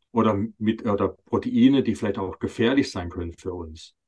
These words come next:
Und es gibt Hinweise, dass zum Beispiel diese Mikrophagie durch Lithium aktiviert, zum Beispiel auch das Spike-Protein,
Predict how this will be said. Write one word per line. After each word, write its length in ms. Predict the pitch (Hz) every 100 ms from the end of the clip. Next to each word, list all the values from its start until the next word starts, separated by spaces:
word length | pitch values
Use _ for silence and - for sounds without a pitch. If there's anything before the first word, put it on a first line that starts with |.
| _ -
Und 100 | 104
es 60 |
gibt 180 | - 113
Hinweise, 720 | 143 196 147 107 110 123 143
dass 240 | 107 104 -
zum 140 | 107
Beispiel 280 | 98 - 90
diese 220 | 85 87
Mikrophagie 720 | 90 147 - 165 - 147 151
durch 120 | 110
Lithium 340 | 113 - 117 113
aktiviert, 640 | - - 90 107 147 - _ _
zum 120 | -
Beispiel 180 | 107 117
auch 80 | 101
das 120 | 95
Spike-Protein, 840 | - 90 - - 98 87 85 80